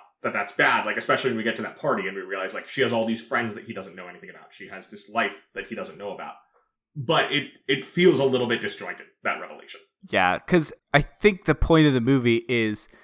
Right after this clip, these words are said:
Speaker 2: or the point the movie's trying to make with that party scene is that Tom thinks he's been let into her life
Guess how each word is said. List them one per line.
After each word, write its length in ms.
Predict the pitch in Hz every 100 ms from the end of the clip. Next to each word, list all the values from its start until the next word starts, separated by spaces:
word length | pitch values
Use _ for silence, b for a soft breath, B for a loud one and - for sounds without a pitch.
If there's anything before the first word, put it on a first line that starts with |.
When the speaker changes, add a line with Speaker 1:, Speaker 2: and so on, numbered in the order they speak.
| -
Speaker 2:
or 160 | 127 -
the 100 | 147
point 300 | 135 190 180
the 80 | -
movie's 380 | 127 185 170 -
trying 200 | 147 110
to 60 |
make 280 | 104 98 - -
with 220 | 131 -
that 220 | 127 -
party 340 | - 196 175 127
scene 400 | - 113 104 98
is 220 | - 117 -
that 380 | 123 107 87 _ -
Tom 380 | - 160 147 131
thinks 460 | - - 165 156 -
he's 200 | 143 -
been 300 | 131 117 113
let 240 | 123 -
into 460 | 139 131 113 123 101 _ -
her 240 | - 120 104
life 640 | 101 120 120 104 - -